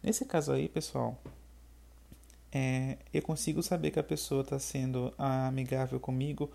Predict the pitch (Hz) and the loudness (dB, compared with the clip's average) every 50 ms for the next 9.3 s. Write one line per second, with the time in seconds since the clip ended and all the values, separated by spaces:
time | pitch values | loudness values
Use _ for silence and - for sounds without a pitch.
0 | - - - - - - - - - 147 156 - 160 147 147 147 143 151 175 208 | -14 -18 -20 -20 -16 -16 -14 -4 -2 -2 0 0 -2 -2 2 4 4 4 4 2
1 | 214 - 214 - - - 190 175 156 151 151 160 160 160 170 160 165 165 156 - | 0 0 -4 -4 -2 0 0 2 2 2 0 0 2 0 0 0 0 -4 -4 -2
2 | 185 196 190 - 175 151 147 - - - - 123 - - - - - - - - | -4 -2 0 0 0 0 -2 -6 -10 -12 -12 -12 -12 -14 -20 -20 -20 -20 -20 -20
3 | - - - - 143 - - 143 127 120 117 113 117 123 131 127 123 120 117 120 | -20 -8 -6 -6 -2 0 2 4 4 4 2 0 -2 -4 0 2 4 4 4 2
4 | 127 139 147 - - 156 151 135 135 135 131 127 127 127 117 120 123 123 - - | 0 -2 0 2 2 2 4 4 2 0 0 -2 -2 -4 -2 -2 -4 -2 0 2
5 | 123 123 127 131 - - - 131 127 127 131 131 - 135 131 131 135 143 156 160 | 2 4 2 2 0 -2 0 0 0 0 0 -2 -2 -2 0 0 0 0 -2 -4
6 | - - 147 143 139 139 139 135 - - - - - - - - - 156 - 165 | -4 -2 -2 0 0 0 -2 -2 -6 -10 -18 -20 -20 -14 -4 -2 -2 0 2 0
7 | 160 147 143 135 127 127 139 151 160 156 156 147 160 180 180 - 160 156 156 160 | 0 0 0 0 -2 -2 -2 -2 0 0 0 0 0 -2 0 0 0 0 2 0
8 | 165 165 - 156 147 147 147 151 151 151 147 151 151 147 156 160 165 - - 170 | -4 -2 -2 -2 -2 0 -2 -2 -2 -2 -4 -4 -4 -2 -2 -2 -2 0 -2 -2
9 | 151 135 - - - | -2 -2 -4 -8 -16